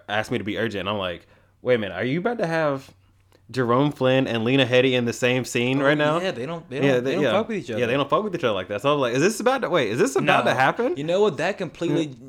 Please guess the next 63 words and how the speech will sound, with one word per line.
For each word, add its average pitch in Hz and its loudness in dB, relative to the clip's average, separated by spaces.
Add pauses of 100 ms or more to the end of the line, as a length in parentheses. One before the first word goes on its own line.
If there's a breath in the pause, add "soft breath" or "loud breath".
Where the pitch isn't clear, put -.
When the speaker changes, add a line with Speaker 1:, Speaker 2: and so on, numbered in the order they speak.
(280)
Speaker 2:
didn't 165 -4
even 127 -4 (720)
cross 160 0
my 120 -6
mind. 101 -8 (100)
That, 160 -4
that 175 2
flew, 175 -4
Speaker 1:
That, - 0
Speaker 2:
that 165 2
completely 160 -6
went 135 -4
over 123 -6
Speaker 1:
that 127 4
Speaker 2:
my 208 6
Speaker 1:
was, 208 2
Speaker 2:
head. 113 -10
Speaker 1:
that 170 2
was 196 -2
the 139 0
first 131 -2
thing 127 -2
I 110 -2
thought. 110 -4
Like 98 -6
when 123 -4
he 135 0
was 120 -4
talking 123 -2
to 117 -6
him, 104 -4
I'm 98 -6
like, 98 -2
"I 113 -2
know 135 0
they're 120 -2
not 98 -4
about 90 -8
to 76 -12
actually 90 -12
have 92 -10
a 82 -14
meetup 82 -12
right 71 -14
now." 71 -14
But 104 -8
then 107 -8
he 107 -12
kept 107 -2
talking. 101 -4
Oh 92 -8
no, 92 -12
never 90 -12
mind. 85 -12
He 87 -16
just, 85 -16
Speaker 2:
But 127 -4
do - -6
Speaker 1:
he's, 131 -2
Speaker 2:
you - -6
think 147 -6
Speaker 1:
he's - -6
hiring? 95 -6